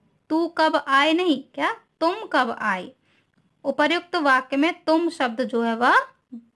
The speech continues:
एक वचन है। ओके, नेक्स्ट देखिए, भाववाचक संज्ञाओं का प्रयोग सदा एक वचन में किया जाता है। जैसे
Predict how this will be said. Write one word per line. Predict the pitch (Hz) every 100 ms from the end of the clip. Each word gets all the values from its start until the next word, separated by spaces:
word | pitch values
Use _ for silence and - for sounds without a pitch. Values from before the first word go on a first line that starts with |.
| _ -
एक | 359 427
वचन | 285 240 - 196 196 - _ _ -
है। | 220 - _ _ _ _ 262
ओके, | 262 440 - _ -
नेक्स्ट | 262 277 302
देखिए, | 320 311 339 359
भाववाचक | 226 214 254 311 339 320 311 302
संज्ञाओं | - 285 277 269 254
का | 269
प्रयोग | 254 240 240 262 302
सदा | - - 214 233 302 - _ _ _ _ -
एक | 302 370 339
वचन | 330 - 277
में | 269 311
किया | 311 262 247
जाता | 226 196 196 208
है। | 214 196
जैसे | 190 214 196 - 311 440